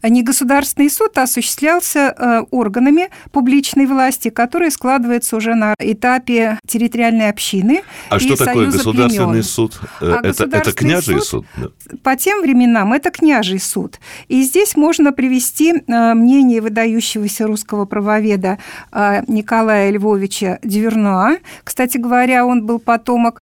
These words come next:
Speaker 1: француза, который пришел к нам с Наполеоном, то есть с войной. Но вот он, э, получил, э, юридическое образование и, э, стал, э, э, известным ученым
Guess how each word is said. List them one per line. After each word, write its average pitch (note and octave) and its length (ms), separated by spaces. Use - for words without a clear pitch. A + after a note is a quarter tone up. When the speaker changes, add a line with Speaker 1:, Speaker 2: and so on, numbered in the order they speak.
Speaker 1:
француза, A#3 640
который A#3 340
пришел A3 580
к - 140
нам A3 380
с - 140
Наполеоном, A3 800
то G#3 100
есть G#3 160
с - 80
войной. G#3+ 560
Но E4+ 220
вот C#4+ 260
он, D4 280
э, A3 300
получил, A#3 560
э, G#3+ 140
юридическое G#3+ 680
образование C#4+ 840
и, C4+ 260
э, A3 260
стал, C4+ 420
э, - 80
э, G#3 640
известным A#3+ 480
ученым A3 540